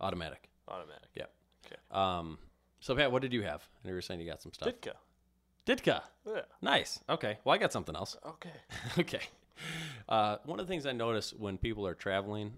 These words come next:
Speaker 1: uh, when I was going to, to L A and stuff, there's always, for some reason, this stupid rush for people to get on the plane first. Why do people wanna get on the plane first?
Speaker 2: <sighs>
Speaker 1: This is,
Speaker 2: They
Speaker 1: I'm not,
Speaker 2: feel,
Speaker 1: okay,
Speaker 2: I know.
Speaker 1: this
Speaker 2: I
Speaker 1: is
Speaker 2: was,
Speaker 1: South-,
Speaker 2: I was on a
Speaker 1: Southwest,
Speaker 2: plane recently.
Speaker 1: yes.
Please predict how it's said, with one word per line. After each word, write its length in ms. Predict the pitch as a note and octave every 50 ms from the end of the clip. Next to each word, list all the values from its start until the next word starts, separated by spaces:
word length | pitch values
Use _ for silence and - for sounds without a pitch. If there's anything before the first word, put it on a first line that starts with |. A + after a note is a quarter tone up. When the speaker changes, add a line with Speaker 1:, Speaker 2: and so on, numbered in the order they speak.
| - - A#2
Speaker 1:
uh, 200 | - F#2 F2 E2+
when 140 | E2+ F2+ E2+
I 20 | E2+
was 120 | E2 -
going 180 | - F2+ F2 E2
to, 240 | D#2 D2+ D2+ - - _ - - _ _ _ _ _ - - - - - - - -
to 280 | - - F2+ E2+ D#2+ -
L 180 | G2 G2 G2
A 100 | F#2+ F2+ F2
and 100 | E2+ -
stuff, 240 | - E2 D2+ D2 - - - _ _ _ _ _ _ _ _ _
there's 160 | - A2+ G2+
always, 280 | - B2+ D3+ E3 E3 -
for 100 | - C#3+
some 160 | - - C3+
reason, 260 | B2+ B2 A#2+ A#2 A2+
this 120 | G#2 F#2+ -
stupid 420 | - - - - D3 D3 D#3 C#3+ -
rush 360 | G#2+ G#2 F#2+ E2 - - -
for 160 | - G2+ F#2
people 260 | - - A2 G2+ G2
to 80 | F#2 -
get 160 | G#2 G2+ F#2
on 140 | D#2 F2+ E2+
the 40 | -
plane 280 | - - F2 E2+ D#2+ -
first. 320 | - - - - - - - _ _ _ _ _ _ _ - - - _ _ _ _ _ _ _ _ _ _ _ _ _ _ -
Why 180 | A#2 C#3 F3+
do 100 | G3 G3+
people 240 | - - D#3 C#3 C#3
wanna 140 | C3 A#2+ A2
get 120 | A2 G#2
on 80 | G#2 F#2+
the 80 | F2
plane 160 | - G#2 G2 E2+
first? 300 | - - - - - - _ _ _ _ -
Speaker 2:
<sighs> 60 | - D3 D3 D3 B2+ A#2+ A2 G2+ - - - - - - -
Speaker 1:
This 140 | D#3 D#3
is, 100 | G#3 F3+
Speaker 2:
They 60 | - -
Speaker 1:
I'm 140 | A#2+ E3 E3
not, 80 | F3+ -
Speaker 2:
feel, 140 | F#3 E3+ E3+
Speaker 1:
okay, 80 | B2+
Speaker 2:
I 160 | B2+ B2+ B2+
know. 160 | B2 A#2 G#2+ G#2
Speaker 1:
this 80 | G2+ G#2
Speaker 2:
I 60 | G#2+
Speaker 1:
is 80 | G#2
Speaker 2:
was, 80 | A2+ C3
Speaker 1:
South-, 320 | - G2 G#3 G3+ - -
Speaker 2:
I 80 | A#2 B2+
was 120 | B2+ B2+
on 100 | B2+ A#2
a 40 | A2
Speaker 1:
Southwest, 120 | F#2 F#2 -
Speaker 2:
plane 220 | A2 G2+ G#2 G2
recently. 440 | G2 G2 F#2 - C4+ C#4+ C3 F#2 F2+
Speaker 1:
yes. 60 | F2+